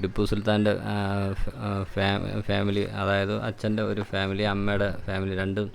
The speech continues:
സെപ്പറേറ്റ് സെപ്പറേറ്റ് സ്ഥലങ്ങളിലാണ്, ആ, അടക്കിയിട്ടുള്ളത്. അതാണ് ആ രണ്ട് സൈഡിലും, ആ, നമുക്ക് കാണാൻ കഴിയുന്നത് അവരുടെ ഖബറുകളാണ്.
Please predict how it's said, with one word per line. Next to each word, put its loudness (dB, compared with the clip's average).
സെപ്പറേറ്റ് -2
സെപ്പറേറ്റ് 0
സ്ഥലങ്ങളിലാണ്, 2
ആ, 0
അടക്കിയിട്ടുള്ളത്. -2
അതാണ് 2
ആ 0
രണ്ട് 0
സൈഡിലും, 0
ആ, 2
നമുക്ക് -2
കാണാൻ 0
കഴിയുന്നത് -2
അവരുടെ -2
ഖബറുകളാണ്. -2